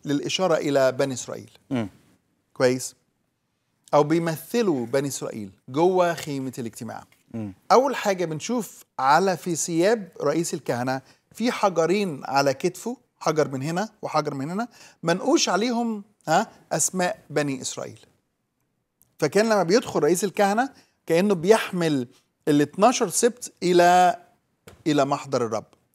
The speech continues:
Speaker 2: مم.
Speaker 1: حاجة تانية كان على صدرة رئيس الكهنة أيضا،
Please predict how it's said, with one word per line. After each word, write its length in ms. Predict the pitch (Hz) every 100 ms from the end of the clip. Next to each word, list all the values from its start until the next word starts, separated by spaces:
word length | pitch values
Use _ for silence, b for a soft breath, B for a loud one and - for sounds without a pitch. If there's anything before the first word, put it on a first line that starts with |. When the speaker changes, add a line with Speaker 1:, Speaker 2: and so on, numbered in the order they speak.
| -
Speaker 2:
مم. 220 | 110 98 -
Speaker 1:
حاجة 200 | 240 262
تانية 380 | 269 247 226
كان 300 | 196 220 226
على 400 | 190 165 208 196 -
صدرة 580 | - 254 220 156 147 - -
رئيس 400 | 147 151 196 180
الكهنة 540 | 165 - 156 135 139 151
أيضا، 360 | 143 165 233